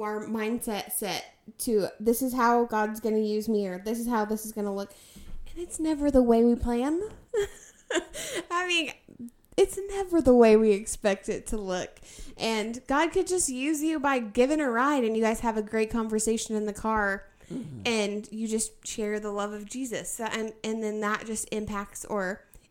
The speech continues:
Speaker 1: it could be a word of encouragement that you give a coworker and they're like,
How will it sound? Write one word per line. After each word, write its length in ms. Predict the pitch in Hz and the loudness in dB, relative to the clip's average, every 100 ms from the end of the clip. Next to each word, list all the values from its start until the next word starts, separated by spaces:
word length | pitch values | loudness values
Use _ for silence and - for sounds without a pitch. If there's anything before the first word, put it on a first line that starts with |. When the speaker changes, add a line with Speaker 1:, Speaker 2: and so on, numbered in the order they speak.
| - | -8
Speaker 1:
it 120 | 226 | -2
could 140 | 262 | 0
be 120 | 254 | 2
a 60 | 233 | 2
word 260 | 220 220 220 | 2 0 0
of 80 | |
encouragement 640 | 214 214 233 226 - 214 - | -4 -4 -4 -6 -4 -8 -6
that 80 | - | -8
you 80 | 202 | -6
give 160 | 202 | -6
a 60 | 196 | -6
coworker 720 | - 214 208 196 190 185 - _ _ _ | -2 0 0 -4 -10 -12 -14 _ _ _
and 240 | 214 214 214 | -8 -6 -4
they're 140 | 220 | -4
like, 200 | 202 170 | -6 -10